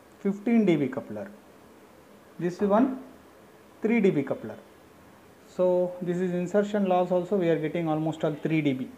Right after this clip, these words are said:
See, it is four D B insertion loss is there.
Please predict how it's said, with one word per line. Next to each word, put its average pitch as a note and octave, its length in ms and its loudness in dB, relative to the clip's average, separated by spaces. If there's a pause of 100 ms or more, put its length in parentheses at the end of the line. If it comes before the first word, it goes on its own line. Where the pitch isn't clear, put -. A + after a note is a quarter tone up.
(920)
See, - 260 -6 (1000)
it C#3+ 60 0
is C#3 340 -2 (1160)
four D#3+ 200 2
D D3+ 120 0
B D#3+ 140 0
insertion D3+ 480 0
loss C#3 240 2
is C3 160 -6
there. C#3+ 200 0